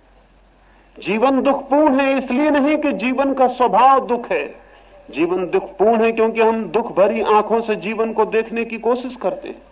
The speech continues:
हमारी दृष्टि की दुख भरी छाया सारे जीवन को अंधकारपूर्ण कर देती है। एक अंधा आदमी खड़ा हो,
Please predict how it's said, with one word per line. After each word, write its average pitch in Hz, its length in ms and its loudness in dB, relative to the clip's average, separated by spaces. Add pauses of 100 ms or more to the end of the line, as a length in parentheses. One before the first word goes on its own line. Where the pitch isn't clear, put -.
(1300)
हमारी 247 420 2
दृष्टि 269 480 0
की 247 180 -6
दुख 240 160 -2
भरी 190 320 0
छाया 185 360 0
सारे 175 400 -2
जीवन 160 380 -6
को 160 120 -6
अंधकारपूर्ण 151 600 -4
कर 143 180 -6
देती 127 300 -14
है। - 300 -20 (1700)
एक 143 200 -4
अंधा 151 240 -2
आदमी 160 380 2
खड़ा 156 280 -2
हो, 151 320 -6